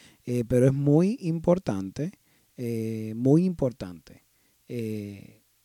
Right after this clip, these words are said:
que le den a conocer este, este proyecto, que le expandan, porque yo creo que si nos vamos capacitando, si vamos ampliando nuestras herramientas, eh, de la oración, yo creo que vamos a tener, eh, una, una serie de recursos increíbles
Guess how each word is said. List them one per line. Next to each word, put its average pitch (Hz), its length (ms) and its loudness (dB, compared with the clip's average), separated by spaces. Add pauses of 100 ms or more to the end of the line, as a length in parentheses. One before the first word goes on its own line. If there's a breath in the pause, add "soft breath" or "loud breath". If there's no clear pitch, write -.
(200)
que 120 160 -6
le 120 200 -4
den 127 200 0
a 160 60 -2
conocer 151 420 -2
este, - 280 -4
este 147 200 -8
proyecto, 123 640 -10
que 127 180 -6
le 113 100 -4
expandan, 147 680 0
porque 131 300 -2
yo 143 120 2
creo 190 280 0
que 160 120 -6
si 151 120 -4
nos 135 120 0
vamos 135 280 -2
capacitando, 113 920 -4 (380 loud breath)
si 135 140 0
vamos 160 200 2
ampliando 165 540 4
nuestras 147 320 2
herramientas, 131 960 2 (340 loud breath)
eh, 127 380 0
de 135 100 2
la 127 140 2
oración, 139 560 0
yo 143 80 2
creo 180 160 -2
que - 80 -4
vamos 143 200 0
a 156 60 0
tener, 143 400 -4 (320 soft breath)
eh, 120 320 -2
una, 151 300 -2
una 143 240 -4
serie 156 400 -2
de 139 120 0
recursos 127 640 -4
increíbles 120 1040 -2